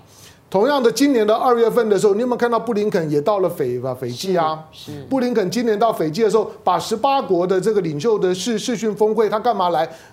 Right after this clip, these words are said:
Speaker 1: 美国的国务卿三十七年没有来过啊。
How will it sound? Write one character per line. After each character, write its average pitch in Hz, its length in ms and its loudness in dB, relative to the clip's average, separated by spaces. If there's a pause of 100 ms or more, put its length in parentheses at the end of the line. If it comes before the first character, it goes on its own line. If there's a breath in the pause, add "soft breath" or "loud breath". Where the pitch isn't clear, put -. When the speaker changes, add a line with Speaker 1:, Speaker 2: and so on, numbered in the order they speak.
(220 loud breath)
Speaker 1:
美 170 180 0
国 208 160 4
的 247 60 0
国 214 160 2
务 233 80 0
卿 226 160 -2
三 240 240 0
十 202 100 -6
七 233 220 -6
年 196 160 -2
没 190 100 2
有 180 120 0
来 143 200 -2
过 165 260 0
啊。 101 160 -8